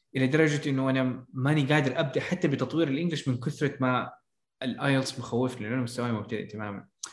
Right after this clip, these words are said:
فهنا نيجي، نيجي بين الإفراط والتفريط من ناحية إنه الواحد يفكر إنه اختباره بيومين،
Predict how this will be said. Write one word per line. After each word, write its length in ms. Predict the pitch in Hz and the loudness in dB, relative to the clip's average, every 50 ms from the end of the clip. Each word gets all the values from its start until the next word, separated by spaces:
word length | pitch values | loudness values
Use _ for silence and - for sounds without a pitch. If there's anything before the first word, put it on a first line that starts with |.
| - - - - _ _ | -16 -20 -20 -20 _ _
فهنا 120 | - 185 196 | 6 8 8
نيجي، 300 | 208 214 196 175 165 156 | 8 8 8 6 6 6
نيجي 220 | 175 185 170 165 | 6 6 6 6
بين 140 | 151 156 151 | 6 6 6
الإفراط 580 | 139 127 123 - - 147 147 147 147 156 - | 4 4 2 0 -2 -2 0 0 0 0 -2
والتفريط 520 | - - - - 117 117 139 147 151 143 135 | -6 -8 -8 -8 -8 -2 0 0 2 2 2
من 100 | 127 127 | 2 2
ناحية 340 | 131 127 120 - - 127 117 120 | 2 2 0 -4 -8 -8 -6 -4
إنه 80 | 117 | -2
الواحد 280 | 120 123 127 127 120 135 | 0 0 2 2 0 0
يفكر 320 | 127 127 147 147 - 139 | -2 -2 -4 -4 -4 -4
إنه 100 | 135 131 | -4 -4
اختباره 320 | 123 - - 139 147 147 143 | -6 -4 0 2 4 4 4
بيومين، 580 | 135 135 135 131 135 143 156 175 196 190 - | 4 4 2 2 2 2 2 0 0 -4 -6